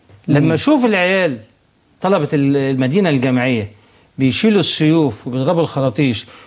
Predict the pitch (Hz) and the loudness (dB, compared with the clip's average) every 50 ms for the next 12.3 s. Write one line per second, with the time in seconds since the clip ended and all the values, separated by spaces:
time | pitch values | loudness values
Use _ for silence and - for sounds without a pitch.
0 | - - - 143 165 220 277 285 254 240 214 180 165 185 185 196 202 190 160 135 | -12 -4 -2 0 2 4 4 2 2 0 0 0 -2 -2 0 0 0 0 0 -2
1 | - - _ _ _ _ _ _ _ _ _ _ _ _ _ _ _ _ _ _ | -4 -10 _ _ _ _ _ _ _ _ _ _ _ _ _ _ _ _ _ _
2 | _ _ _ _ _ _ - - - - - - 160 147 165 - 156 139 147 180 | _ _ _ _ _ _ -14 -8 -6 -4 -2 -2 -2 -2 -2 -2 0 2 2 2
3 | 202 165 - - 170 170 160 160 151 175 175 143 117 - - - _ _ _ _ | 2 0 0 0 0 0 2 2 2 2 0 0 -2 -6 -14 -20 _ _ _ _
4 | - 151 139 127 113 95 - 151 143 - - - 214 208 196 185 185 175 - - | -8 -6 -6 -6 -4 -2 -2 -2 -2 -2 -2 0 0 0 0 0 -4 -6 -6 -2
5 | 190 185 180 160 127 107 - - _ _ _ _ _ - 135 123 131 143 147 156 | 0 2 2 2 0 -2 -8 -18 _ _ _ _ _ -4 -2 0 0 2 0 0
6 | 175 185 185 175 - - 165 143 139 139 151 180 180 151 131 135 113 107 - - | 0 0 -2 -4 -6 -4 -2 2 4 4 4 4 2 2 0 0 -2 -4 -4 0
7 | - 170 156 147 143 - 127 127 135 139 135 139 135 135 131 123 123 120 120 117 | 0 2 2 2 2 2 2 2 2 2 2 2 2 2 2 2 2 0 0 -2
8 | 107 - - 131 127 147 175 165 160 147 135 131 127 127 120 - 175 170 160 - | -4 -2 -2 0 0 0 0 0 0 0 0 -2 -2 -4 -4 -2 -2 -2 -4 -4
9 | 123 - - 139 123 156 156 143 147 - - 131 135 156 147 139 - 135 175 180 | -10 -10 -8 -4 -4 -2 -2 -2 -4 -6 -4 -4 -2 -2 -2 -2 -4 -4 -4 -4
10 | 180 165 - - - - - - - 180 185 147 - 180 214 269 285 247 - - | -6 -8 -12 -18 -20 -20 -12 -4 0 2 2 2 2 2 2 2 2 2 0 2
11 | 262 254 247 220 202 180 165 214 226 208 185 180 180 160 151 - - 185 190 170 | 2 4 4 4 2 2 0 0 -2 -2 -4 -4 -6 -8 -10 -8 -4 -4 -2 -2
12 | 151 139 127 113 104 | -2 -2 -4 -6 -8